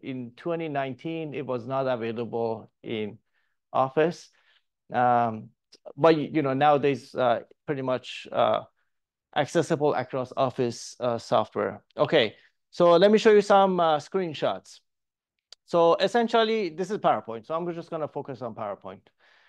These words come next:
Uh, so essentially, if you go under design and you click, uh, uh,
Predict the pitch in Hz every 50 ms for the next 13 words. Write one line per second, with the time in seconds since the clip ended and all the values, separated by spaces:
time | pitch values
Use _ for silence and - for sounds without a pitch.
0 | _ _ _ _ _ _ _ _ _ _ - - 147 143 131 127 - 202 185 190
1 | 180 226 233 220 226 233 214 226 190 196 - 220 208 196 226 226 - 208 214 208
2 | 214 202 156 165 165 156 131 156 165 165 175 185 196 196 185 - 156 160 156 151
3 | 147 143 143 143 147 147 147 - - - 185 180 180 180 _ - - 160 151 143
4 | 143 139 139 135 135 131 127 120 - _ _ _ _ - 139 131 127 127 120 120